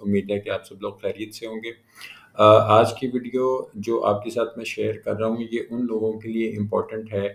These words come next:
अ, जो यूके में या फिर, अ, यूरोप के किसी, अ, मुल्क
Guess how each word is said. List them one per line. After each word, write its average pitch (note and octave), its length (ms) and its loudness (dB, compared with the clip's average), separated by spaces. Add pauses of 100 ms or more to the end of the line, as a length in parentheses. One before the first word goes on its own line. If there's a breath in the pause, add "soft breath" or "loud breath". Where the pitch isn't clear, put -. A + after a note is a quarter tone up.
(480 soft breath)
अ, G2+ 260 6
जो A2 580 4
यूके G#2+ 360 0
में A#2 260 -2
या G2+ 460 4
फिर, G2+ 520 -2
अ, G2 360 0
यूरोप G#2 320 4
के - 100 -4
किसी, G#2 640 -6
अ, G2+ 280 0
मुल्क A2 280 -2